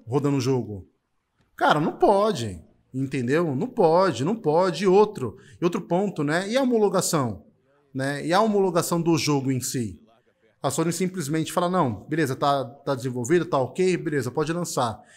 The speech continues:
E, e não tem um time técnico de desenvolvedores do, do PlayStation e do Xbox pra fazer o teste na plataforma, pra ver como que tá rodando antes de colocar na loja pra vender. Palhaçada, tem que ser responsabilizado sim, eles têm que fazer o reembolso sim, entendeu?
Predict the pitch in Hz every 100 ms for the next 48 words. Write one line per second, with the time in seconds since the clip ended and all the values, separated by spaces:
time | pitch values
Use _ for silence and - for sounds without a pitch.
0 | _ 131 147 151 156 165 180 190 190 240
1 | 240 214 190 - 147 196 170 143 131 110
2 | - _ _ 113 180 202 180 180 156 147
3 | 151 131 139 143 139 - 143 - 135 135
4 | 127 131 147 165 160 - 123 127 120 -
5 | - _ _ _ _ - - 196 214 165
6 | 175 - 139 180 165 147 135 117 - 117
7 | 170 160 95 _ - 156 160 175 185 -
8 | 170 170 127 160 147 185 - 202 175 170
9 | 156 143 131 135 117 101 151 190 - _
10 | _ _ _ _ 285 381 381 185 185 185
11 | 196 233 220 214 214 220 214 196 190 170
12 | - 185 208 208 - 196 220 220 202 196
13 | 208 180 185 220 - 175 190 - _ -
14 | - 147 151 139 120 147 165